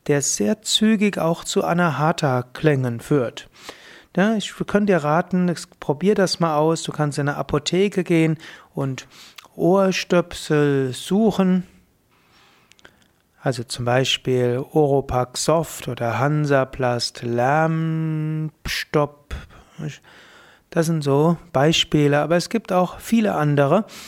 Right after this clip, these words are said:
Diejenigen, die du zusammendrücken kannst und dann ins Ohr reingeben kannst und dann wieder loslassen kannst und sie dann von innen heraus dein Ohr füllen, das sind gute Dinge, um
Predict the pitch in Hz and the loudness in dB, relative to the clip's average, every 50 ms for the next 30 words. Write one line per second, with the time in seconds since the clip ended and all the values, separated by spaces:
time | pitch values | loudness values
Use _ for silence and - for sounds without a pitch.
0 | - - - _ - 180 185 180 180 170 165 147 151 139 147 135 - - 143 127 | -20 -20 -16 _ 0 2 4 4 4 2 2 0 -2 -4 -4 -6 -6 -8 -4 0
1 | 147 165 190 208 214 202 - - - 190 185 190 185 175 160 - 165 175 180 180 | 0 2 2 2 0 0 -2 0 0 0 0 0 -6 -6 -4 -2 0 0 0 0
2 | 185 180 - - 143 135 147 156 175 185 180 170 - - 170 165 165 170 165 151 | -2 -4 -4 -6 -2 0 0 0 2 0 -2 -4 -6 -4 0 2 2 2 2 2
3 | 160 160 160 160 160 151 156 151 143 156 151 - - 143 139 139 135 - - - | 2 2 2 0 0 -2 -2 -4 -4 -4 -8 -4 -2 -2 -2 -2 -4 -8 -12 -18
4 | - - 151 135 120 - 139 147 160 170 160 151 135 135 127 120 123 139 180 196 | -14 -8 -8 -8 -4 -2 0 0 2 0 0 0 2 2 2 4 4 4 4 4
5 | 180 - - 170 165 156 - 175 156 - 156 160 156 156 151 - 151 139 131 139 | 2 0 -4 -4 -4 -2 -4 -6 -6 -2 -2 -2 -2 -2 -4 -6 -8 -4 -4 0
6 | 139 143 151 156 143 - 139 139 139 175 185 185 180 165 165 165 160 143 147 151 | 0 0 0 0 -2 -4 -8 -8 -4 -2 0 0 2 2 2 2 2 2 0 0
7 | 151 147 - - - 143 131 131 139 147 160 151 143 143 139 135 127 - - - | 0 0 -2 -4 -4 -4 -4 -4 -6 -10 -6 -2 0 2 2 0 -2 -4 -2 0
8 | 170 180 185 185 185 185 180 - - - - - - - - - _ - 190 196 | 2 2 4 2 2 0 -2 -4 -14 -20 -20 -20 -20 -20 -20 -20 _ -2 -2 -2
9 | 190 - 208 196 190 - - - 214 226 202 202 175 - 185 180 190 196 196 190 | 0 0 0 -2 -2 -4 -6 -4 -4 -2 -2 -4 0 2 2 4 4 4 2 2
10 | 165 - - - 160 165 170 175 180 180 180 170 | 0 -4 -6 -2 0 0 0 0 0 -2 -2 -4